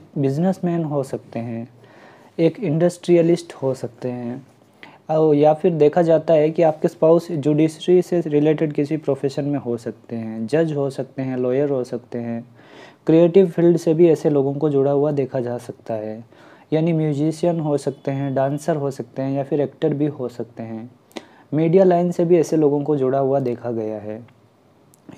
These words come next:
या फिर आपके स्पाउस टूर एंड ट्रैवल्स का बिजनेस कर सकते हैं, होटल इंडस्ट्रीज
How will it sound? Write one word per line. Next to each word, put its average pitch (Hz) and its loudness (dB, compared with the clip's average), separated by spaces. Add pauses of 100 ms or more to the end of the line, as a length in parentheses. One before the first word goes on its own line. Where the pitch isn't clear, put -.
या 165 6
फिर 175 2
आपके 170 2
स्पाउस 151 -2 (520)
टूर 170 8
एंड 175 6
ट्रैवल्स 156 4
का 165 4
बिजनेस 139 -4
कर 139 0
सकते - -4
हैं, 135 -2
होटल 135 0
इंडस्ट्रीज 156 -2